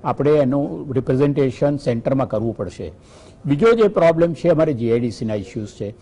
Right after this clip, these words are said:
એ પણ અમે કહ્યા હતા અને બધા જ હડિયા કમિટીમાં ઇસ્યુઝનું નિરાકરણ આવેલું છે,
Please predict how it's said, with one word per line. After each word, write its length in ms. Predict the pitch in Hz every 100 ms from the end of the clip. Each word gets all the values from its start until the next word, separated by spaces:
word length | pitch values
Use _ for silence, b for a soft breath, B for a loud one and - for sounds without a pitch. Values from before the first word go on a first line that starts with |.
| B B
એ 140 | - 180
પણ 140 | 214
અમે 360 | 214 185 180 185
કહ્યા 260 | 139 131
હતા 160 | 135 160
અને 160 | 165 170
બધા 340 | 127 104 147
જ 100 | 156
હડિયા 460 | - 120 113 127 147
કમિટીમાં 600 | 147 147 147 143 139 156
ઇસ્યુઝનું 1000 | 135 120 160 151 135 147 170 147 - 143
નિરાકરણ 520 | 107 127 139 147 135
આવેલું 320 | 104 120 120
છે, 220 | - 117